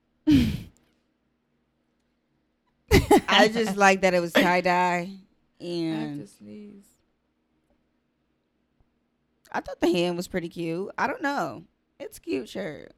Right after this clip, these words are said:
Speaker 2: Whatever. So we're gonna do another segment of the show. This will, you know what I'm saying, wrap up the show,
Speaker 1: Mm-hmm.
Speaker 2: kinda, basically, just a little bit. Um,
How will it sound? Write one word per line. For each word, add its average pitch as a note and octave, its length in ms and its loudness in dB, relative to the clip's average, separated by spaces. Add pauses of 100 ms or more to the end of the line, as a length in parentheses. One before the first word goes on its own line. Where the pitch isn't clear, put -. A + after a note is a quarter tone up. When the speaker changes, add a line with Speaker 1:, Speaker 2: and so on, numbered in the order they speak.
Speaker 2:
Whatever. D#3 540 -8 (1120)
So F#3 440 6
we're F3+ 160 -2
gonna F#3 200 -4
do F#3 120 -4
another F3+ 300 -2
segment E3 460 -6
of D#3+ 100 -10
the E3+ 60 -14
show. D#3 380 -14 (920)
This F3 220 -6
will, F3 140 -12
you F#3+ 120 -12
know G3+ 60 -2
what G3 60 0
I'm G3 60 -6
saying, F#3 260 -6
wrap E3+ 240 -2
up F#3+ 140 -4
the - 80 -6
show, F3 460 0
Speaker 1:
Mm-hmm. B3 220 -4
Speaker 2:
kinda, E3 440 -6
basically, D#3+ 800 -4
just E3 240 -8
a E3+ 60 -12
little E3 280 -12
bit. A2+ 300 -12 (120)
Um, C#3+ 580 -18